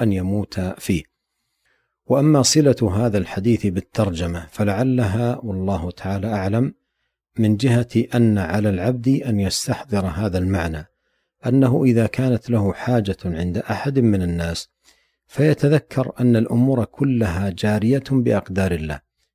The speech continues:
كما تقدم في الأثر السابق، فإن له ما قدر ولا يتعدى.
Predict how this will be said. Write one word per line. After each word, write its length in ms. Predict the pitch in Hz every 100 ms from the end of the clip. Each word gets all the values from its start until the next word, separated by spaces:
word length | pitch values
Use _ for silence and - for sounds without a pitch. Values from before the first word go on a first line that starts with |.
| _
كما 280 | - 113 110
تقدم 640 | - 101 120 107 95 90
في 120 | 85 95
الأثر 520 | 107 110 113 104 123 -
السابق، 500 | 110 - 90 73 78 _ _ _ _ _ _
فإن 400 | 120 123 123 110
له 360 | 104 101 104
ما 240 | 98 101 98
قدر 720 | - 131 120 110 123 131 - - -
ولا 320 | 117 117 98
يتعدى. 540 | - 80 78 76 80